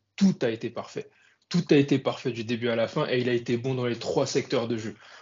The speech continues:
En attaque, il a été bon à la distribution, c'était lui qui permettait les changements d'aile, c'était lui qui permettait une ré-, une récupération très haute à boucher les intervalles qu'il y avait entre les attaquants.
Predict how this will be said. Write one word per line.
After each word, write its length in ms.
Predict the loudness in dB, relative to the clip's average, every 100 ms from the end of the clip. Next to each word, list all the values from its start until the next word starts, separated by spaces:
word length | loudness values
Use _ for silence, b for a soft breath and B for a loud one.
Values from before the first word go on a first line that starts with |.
| B
En 160 | 2 4
attaque, 480 | 4 4 2 2 -4
il 140 | -2 0
a 40 |
été 200 | 0 -2
bon 220 | -2 -2
à 20 |
la 100 | -2
distribution, 800 | -4 -8 -10 -8 -6 -6 -4 -4
c'était 240 | -6 -6 -4
lui 200 | -2 -4
qui 120 | -4
permettait 480 | 0 2 2 2 2
les 100 | 2
changements 420 | -2 -4 -4 -2
d'aile, 260 | 2 2 0 b b
c'était 240 | -6 0
lui 120 | 2 0
qui 140 | 0
permettait 480 | 2 2 2 2 2
une 80 | 2
ré-, 140 | -2 -4 -4
une 100 | -2
récupération 600 | -2 -2 -2 -2 -2 -6
très 260 | 0 2
haute 280 | 4 0 -2 -4
à 100 | -4
boucher 340 | -4 -4 0
les 160 | 0 0
intervalles 380 | 0 0 0 0
qu'il 120 | -2
y 40 |
avait 80 | -4
entre 200 | -4 -4
les 120 | -2
attaquants. 440 | -2 -2 -4 -4